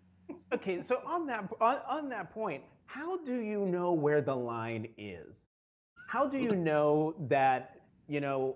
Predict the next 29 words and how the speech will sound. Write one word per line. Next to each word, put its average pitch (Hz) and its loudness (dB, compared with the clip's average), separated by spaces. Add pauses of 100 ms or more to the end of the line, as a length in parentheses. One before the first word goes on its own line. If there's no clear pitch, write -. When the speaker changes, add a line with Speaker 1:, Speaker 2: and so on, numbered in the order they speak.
Speaker 1:
"Oh, 147 2
this 196 -4
is 170 -6
crossing 156 -4
over 143 0
into 131 -6
something 123 -6
that's 117 -6
going 120 -4
to 110 -4
get 131 0
us 143 -2
in 131 -2
trouble, 120 -2
that's, 107 -6 (120)
uh, 127 -8
not 135 -2
funny, 127 -2 (280)
that 120 0
is 117 -6
insensitive"? 123 -2 (320)
But 202 4
in 202 4
all 196 4
these 226 -4
scenes 208 -6
we're 170 0
talking 202 0
about, 107 -2